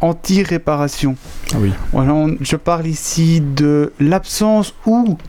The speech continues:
Speaker 1: du surcoût des pièces de remplacement qui sont parfois plus chères que le, que la machine d'origine, ou tout ce qui est,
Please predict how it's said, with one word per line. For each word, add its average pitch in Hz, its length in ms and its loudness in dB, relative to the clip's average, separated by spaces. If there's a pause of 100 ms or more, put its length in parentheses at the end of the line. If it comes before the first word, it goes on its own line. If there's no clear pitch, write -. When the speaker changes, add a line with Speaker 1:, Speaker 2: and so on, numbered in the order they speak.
(340)
Speaker 1:
du 143 120 0
surcoût 226 800 0
des 160 160 0
pièces 180 340 -2
de 160 80 0
remplacement 156 640 0
qui 156 140 -8
sont 156 120 -2
parfois 151 380 -2
plus 190 140 -2
chères 185 340 -2
que 170 100 0
le, 143 640 2
que 143 120 0
la 143 100 -2
machine 147 380 0
d'origine, 139 460 2 (1080)
ou 240 440 4
tout 196 120 0
ce - 160 -2
qui 160 340 2
est, 165 280 2